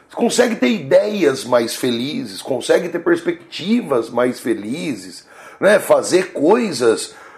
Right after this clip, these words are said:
pô, que são, são mais legais, assim, que você vê um monte de gente da mesma idade que os caras já tão amargurado, tão sofrido, né, tão com a vida só reclamação, só problema. Cara,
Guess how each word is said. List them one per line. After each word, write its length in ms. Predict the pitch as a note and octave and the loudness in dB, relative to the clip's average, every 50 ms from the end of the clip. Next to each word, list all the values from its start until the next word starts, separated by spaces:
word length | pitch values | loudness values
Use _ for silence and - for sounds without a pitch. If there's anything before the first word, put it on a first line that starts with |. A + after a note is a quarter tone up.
| - _ | -20 _
pô, 340 | - - - E3+ D3 B2 A#2 | 0 4 6 6 6 4 2
que 140 | - - C3 | 0 -4 -10
são, 580 | - - D#3 E3+ G#3+ B3+ C4 B3 G3 C#3+ A#2+ | -4 2 4 4 4 4 2 2 0 -2 -6
são 240 | - - - C#3 D3+ | -6 -2 0 0 2
mais 380 | F#3 F#3+ - - G3+ A3 F#3 F#3+ | 2 2 2 2 2 0 0 0
legais, 680 | G#3 A#3+ C4 G3+ F#3 G3+ F#3+ G#3+ A3 A3+ A3 F#3 C3+ | 2 2 2 4 4 4 6 6 4 2 0 -2 -6
assim, 320 | B2 A#2+ A2+ - B2 A2+ G#2+ | -6 -6 -6 -8 -8 -8 -10
que 60 | - | -6
você 100 | - E3 | -4 -2
vê 120 | E3+ E3 | 0 0
um 80 | E3 E3 | 0 0
monte 220 | D#3+ F3 F#3+ F3 | 0 0 -2 -2
de 60 | F3+ D#3 | -4 -4
gente 440 | A#2+ C3+ D3+ F3+ G3 - - C#3 | -2 0 0 0 -2 -4 -6 -4
da 160 | B2 A#2 A#2+ A2+ | 0 2 2 2
mesma 260 | A#2+ C3+ D#3 E3+ D3 | 2 0 0 0 -2
idade 540 | A#2 G#2 A2+ A2 A2+ - - - - - - | -2 2 4 4 6 4 4 2 -2 -6 -8
que 80 | G#3+ A3 | -8 -8
os 80 | - | -4
caras 280 | - - B2+ C#3+ E3+ F3+ | 2 2 2 2 2 0
já 80 | F3 | -2
tão 440 | - - F3+ D#3 - B3 A3+ D3 - - - - - - - - | -2 -2 -2 2 2 2 2 0 -4 -8 -16 -20 -20 -20 -6 -2
amargurado, 840 | C3+ C3 B2+ C#3 D3+ F#3+ F#3+ A3 A3+ F3 A2+ G2 A#2 D3+ F3 E3 D3+ | -2 2 4 4 4 4 4 2 4 4 6 6 6 4 2 2 -2
tão 180 | - D3 D#3+ | -4 -4 -4
sofrido, 800 | D#3 - F#3+ G3 - - - - A#2 A#2 C#3 G3+ A#3 G3+ D3+ C#3+ | -4 -4 -4 -6 -6 -8 -10 -8 -6 -4 -2 -2 -2 -2 -2 -2
né, 160 | D3 E3+ F#3+ E3+ | 0 2 2 2
tão 220 | - - D#3 - | 2 0 0 2
com 80 | - - | 2 2
a 60 | E3+ | 2
vida 580 | - - A#2 D#3 F#3+ G3 A#3 G#3+ F#3+ D3 G#2+ - - - - - - - | 2 -2 -6 -6 0 4 4 4 4 4 0 -4 -8 -14 -16 -20 -20 -16
só 220 | - - D#3+ F3+ | -2 2 4 4
reclamação, 840 | F3 F#3 G3+ G3+ - G3+ G#3+ A3+ G#3+ - - - - A#2 B2 D#3 G#3 | 4 4 2 4 4 4 6 4 4 2 0 -2 0 2 4 4 4
só 200 | F#3+ - - E3+ | 4 4 2 2
problema. 880 | E3+ - G#3+ A3+ A3+ F3+ C3 A2 A2 A2 B2 F3 A3 A3 F#3 B2+ F#2+ - - - - - - - _ _ _ - | 2 4 4 4 4 4 4 2 4 4 4 4 4 4 4 4 2 0 -4 -12 -20 -20 -20 -20 _ _ _ 2
Cara, 560 | - A3 G3+ F3 D3 C#3 C3+ - - - | 4 4 6 6 4 2 2 0 -4 -12